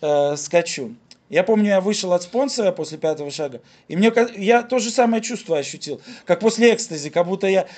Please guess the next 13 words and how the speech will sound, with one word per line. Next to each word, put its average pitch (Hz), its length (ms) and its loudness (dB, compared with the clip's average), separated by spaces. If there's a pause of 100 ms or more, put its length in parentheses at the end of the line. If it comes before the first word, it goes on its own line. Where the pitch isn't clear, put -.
(120)
взлетаю 220 800 4
там 170 360 -4
и 175 40 -6
куда-то 208 360 -4
иду, 226 120 -8
и 254 60 -6
вдруг 196 200 -8
какую 226 280 -6
лёгкость 226 540 -2
внутри 143 260 -14
почувствовал. 104 760 -16 (640)
Э, 139 160 2
вот. 143 420 0